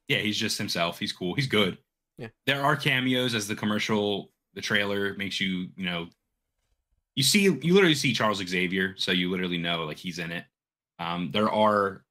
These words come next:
Speaker 1: several other Josh big cameos, big,
Speaker 2: Hmm.
Speaker 1: um, it, but no one you're gonna care about.
Speaker 2: Okay.
Speaker 1: At all. Not a single character you're gonna care about.
Speaker 2: I'm, I'm, I'm pretty tapped out of Marvel as it is at this point,
Speaker 1: Did
Speaker 2: so.
Speaker 1: you, did you watch What If at all?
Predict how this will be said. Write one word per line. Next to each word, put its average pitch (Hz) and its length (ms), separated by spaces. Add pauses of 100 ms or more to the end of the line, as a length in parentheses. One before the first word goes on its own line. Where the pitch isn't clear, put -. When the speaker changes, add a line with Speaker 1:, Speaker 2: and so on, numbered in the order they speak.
(140)
Speaker 1:
several 131 640
other 107 260
Josh 135 600 (380)
big 113 360
cameos, 127 720 (160)
big, 143 400 (920)
Speaker 2:
Hmm. 98 60
Speaker 1:
um, 101 260
it, 101 220
but 110 180
no 117 180
one 113 180
you're 95 100
gonna 92 160
care 80 200
about. 71 300 (460)
Speaker 2:
Okay. 147 280 (1200)
Speaker 1:
At 123 220
all. 82 360
Not 117 160
a 113 40
single 107 540
character 92 360
you're 82 160
gonna 78 180
care 78 140
about. 76 280
Speaker 2:
I'm, 151 360
I'm, 135 280
I'm 156 140
pretty 165 260
tapped 110 340
out 92 120
of 90 60
Marvel 67 380
as - 120
it - 80
is 62 180
at 58 60
this - 140
point, - 200
Speaker 1:
Did 139 140
Speaker 2:
so. 160 80
Speaker 1:
you, 262 160 (420)
did 135 140
you 254 100
watch 170 320
What 120 140
If 110 340
at 90 80
all? 90 280